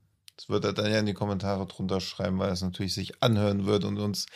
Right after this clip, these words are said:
jetzt minutiös bei allem korrigieren wird, was wir jetzt in den acht Stunden, seitdem er es gesagt hat, wieder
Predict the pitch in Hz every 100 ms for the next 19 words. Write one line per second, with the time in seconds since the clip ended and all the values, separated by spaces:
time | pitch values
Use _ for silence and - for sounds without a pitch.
0 | - - - 101 117 117 113 - 131 120
1 | 123 123 127 123 117 113 107 120 113 107
2 | 107 92 107 101 - 104 104 101 101 104
3 | 98 - 107 101 101 - 117 - - 107
4 | 95 101 95 104 101 92 101 98 95 -
5 | 90 - 92 98 101